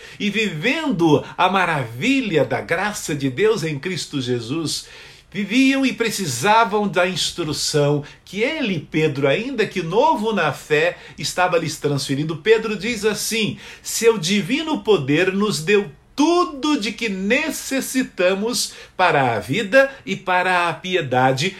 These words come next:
por meio do pleno conhecimento daquele que nos chamou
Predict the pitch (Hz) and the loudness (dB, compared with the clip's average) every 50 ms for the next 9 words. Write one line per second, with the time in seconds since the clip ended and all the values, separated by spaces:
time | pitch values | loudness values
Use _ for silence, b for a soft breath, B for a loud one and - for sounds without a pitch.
0 | B B B - 196 196 180 165 165 175 190 208 214 202 196 175 165 160 - - | B B B 0 2 2 2 0 -2 0 0 2 2 2 0 0 -2 -4 -6 -4
1 | - 202 208 226 254 269 277 269 254 254 202 - - _ - - 233 247 269 269 | 0 2 4 4 4 2 0 0 0 -2 -2 -4 -10 _ -4 0 2 4 4 4
2 | 285 294 285 247 247 233 240 269 277 262 - - - - 254 262 220 202 185 185 | 2 0 -2 -2 -2 -2 0 0 -2 -2 -4 -4 -4 -2 -2 0 0 0 0 0
3 | 185 196 190 - - 262 262 B B B B - 202 220 214 262 269 262 262 262 | 0 -2 -2 -2 -2 -2 -2 B B B B -2 -2 0 0 0 0 0 0 0
4 | 262 254 247 208 - - 208 185 160 170 202 233 254 254 | 0 0 0 0 0 2 2 0 2 4 4 4 4 2